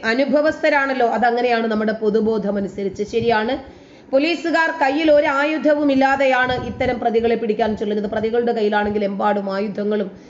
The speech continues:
മാരകമായിട്ടുള്ള ആക്രമണ വാസനയും ഒക്കെ ഉണ്ടാകും. ശരിയാണ്. പക്ഷെ എന്നാലും പോലീസുകാരെ കുറ്റം പറയുമെന്ന് പറയുന്നല്ലോ, ആവശ്യമില്ലാതെയല്ല പറയുന്നത്. ചില അസ്ഥാനത്തുള്ള പ്രതികരണങ്ങൾ കാണുമ്പോൾ,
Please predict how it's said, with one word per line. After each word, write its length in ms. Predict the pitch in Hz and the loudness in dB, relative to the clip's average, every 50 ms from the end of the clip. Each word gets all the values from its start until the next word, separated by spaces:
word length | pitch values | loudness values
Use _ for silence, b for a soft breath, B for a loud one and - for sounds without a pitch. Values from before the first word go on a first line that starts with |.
| B B B B B | B B B B B
മാരകമായിട്ടുള്ള 840 | 226 233 247 269 277 269 269 262 262 262 262 262 262 269 262 254 247 | 0 2 2 2 0 0 0 2 2 2 0 0 -2 -4 -2 -2 -2
ആക്രമണ 420 | 233 240 - 269 269 262 262 262 | -2 -2 -2 -2 0 0 2 2
വാസനയും 640 | 254 247 247 262 269 - - 269 269 269 269 269 269 | 2 2 2 0 0 -2 -2 0 0 2 2 2 2
ഒക്കെ 220 | 269 - 349 349 339 320 | 0 2 0 0 2 2
ഉണ്ടാകും. 320 | 302 302 294 269 240 226 - - - - - | 2 2 2 0 0 -4 -6 -8 -14 -12 -8
ശരിയാണ്. 640 | 220 202 208 240 254 240 226 208 196 185 - B B B B B B | -6 -6 -2 0 2 2 2 2 0 -2 -6 B B B B B B
പക്ഷെ 100 | B 254 | B 0
എന്നാലും 400 | 240 233 247 254 262 269 269 240 | 0 2 2 2 2 2 0 2
പോലീസുകാരെ 540 | 247 240 254 277 269 - 277 269 277 269 269 | 2 2 2 2 2 2 2 4 4 4 2
കുറ്റം 320 | 269 269 262 208 311 302 | 2 0 0 0 2 2
പറയുമെന്ന് 360 | 285 294 277 277 269 262 262 240 | 2 2 2 2 2 0 0 2
പറയുന്നല്ലോ, 380 | 247 240 233 233 226 220 214 | 2 2 2 2 2 0 0
ആവശ്യമില്ലാതെയല്ല 920 | 214 208 220 247 254 - - 226 208 202 202 202 190 196 196 190 196 202 196 | 0 -2 -2 -4 -4 -8 -6 -4 -4 -2 -2 -2 0 0 0 0 0 0 -2
പറയുന്നത്. 480 | 196 196 196 190 190 196 185 190 185 | -2 -2 -4 -4 -4 -4 -6 -6 -6
ചില 140 | - 202 190 | -6 -6 -6
അസ്ഥാനത്തുള്ള 800 | 190 - 196 196 - - 262 262 262 262 254 - - 226 214 208 | -4 -6 -6 -8 -4 -2 -2 0 0 -2 -2 -2 -2 -2 -2 -2
പ്രതികരണങ്ങൾ 600 | 196 202 190 185 180 202 202 208 208 202 196 196 196 196 | -2 -2 -4 -4 -4 -4 -4 -4 -4 -4 -4 -6 -6 -6
കാണുമ്പോൾ, 420 | 185 175 180 180 180 214 226 190 | -6 -6 -6 -4 0 0 0 0